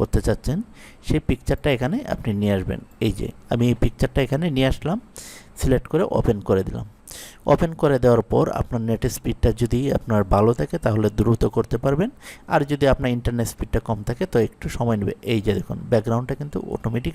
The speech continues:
সুন্দরভাবে একদম নিখুঁতভাবে ক্লিয়ার করে দিয়েছে। তো এখন কথা হচ্ছে যে এই ব্যাকগ্রাউন্ডের পিছনে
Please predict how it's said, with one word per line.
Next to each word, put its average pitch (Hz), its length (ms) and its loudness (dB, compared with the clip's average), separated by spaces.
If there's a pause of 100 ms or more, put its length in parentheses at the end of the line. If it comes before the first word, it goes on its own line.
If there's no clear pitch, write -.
সুন্দরভাবে 127 540 2 (580)
একদম 127 280 -2 (100)
নিখুঁতভাবে 120 480 -2 (140)
ক্লিয়ার 104 320 0
করে 104 220 -2
দিয়েছে। - 300 -6 (840)
তো 120 60 4 (300)
এখন 143 240 -2 (380)
কথা 135 260 4
হচ্ছে 156 220 0 (100)
যে 135 80 6 (200)
এই 117 60 2 (120)
ব্যাকগ্রাউন্ডের 143 520 2 (100)
পিছনে 120 320 0